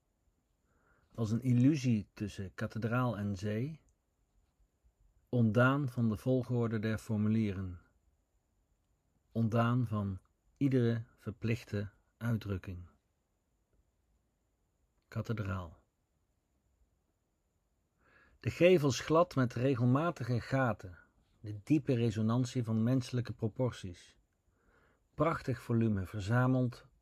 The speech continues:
onder het licht, worstelend met de instrumenten van het uur.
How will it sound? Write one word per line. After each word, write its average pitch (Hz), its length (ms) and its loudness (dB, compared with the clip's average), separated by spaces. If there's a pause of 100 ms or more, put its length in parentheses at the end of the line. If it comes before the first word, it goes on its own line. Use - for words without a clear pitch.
(120)
onder 113 220 -4
het 107 120 -6
licht, - 500 -4 (960)
worstelend 120 680 0 (760)
met - 140 -10
de 107 60 -8
instrumenten 107 640 -4
van 107 120 0
het 107 180 -2
uur. 92 380 -4